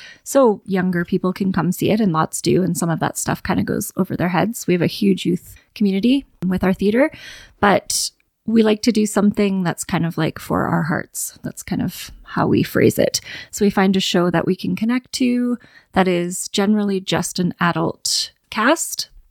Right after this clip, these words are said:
and that is a small cast. Part of that reason is because initially we had fairly small community that was primarily female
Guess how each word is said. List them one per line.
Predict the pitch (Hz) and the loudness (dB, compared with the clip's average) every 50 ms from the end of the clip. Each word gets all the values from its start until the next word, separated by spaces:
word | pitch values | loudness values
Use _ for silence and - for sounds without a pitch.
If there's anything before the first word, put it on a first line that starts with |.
| _ _ _ | _ _ _
and | - 208 196 190 185 185 185 185 190 196 - - - - - _ | 0 0 2 2 2 2 2 0 0 -2 -4 -8 -14 -20 -20 _
that | - 226 214 | 0 0 2
is | 208 214 | 2 2
a | 220 | 0
small | - - 277 277 269 | 0 2 2 2 2
cast. | - - - 131 - - - - - - - - - _ - | 2 0 -4 -4 -4 -6 -8 -8 -10 -14 -18 -20 -20 _ 0
Part | - 220 220 | 0 2 2
of | 226 214 | 2 2
that | 226 214 - | 2 4 4
reason | 214 220 208 240 240 233 | 2 2 4 2 2 2
is | 190 190 - | 2 0 -2
because | 202 190 - - 202 185 175 175 170 180 - | -4 -4 0 0 0 2 2 0 -2 -4 -2
initially | - 196 190 170 180 - - 185 185 180 175 | 0 0 2 2 0 -2 -2 0 0 0 0
we | 170 175 180 | 0 0 0
had | 180 170 185 170 165 - 202 202 | 0 0 0 0 0 0 -2 -6
fairly | - - - - - - 202 185 180 208 | -12 -16 -8 -4 -2 0 0 0 0 0
small | 208 - - 214 214 | 0 0 -2 -2 -2
community | 208 - 233 214 208 220 214 240 240 277 311 320 - - _ _ _ _ _ - _ _ - | 0 0 0 0 2 0 0 0 -2 -2 -4 -4 -8 -12 _ _ _ _ _ -20 _ _ -2
that | 208 190 | 0 0
was | 185 202 - | 0 0 -4
primarily | - - 226 208 220 226 214 208 214 208 202 214 | -2 0 0 2 4 2 2 2 0 0 -2 -2
female | - - 175 175 185 233 302 339 - | 0 -2 0 0 2 0 0 0 -4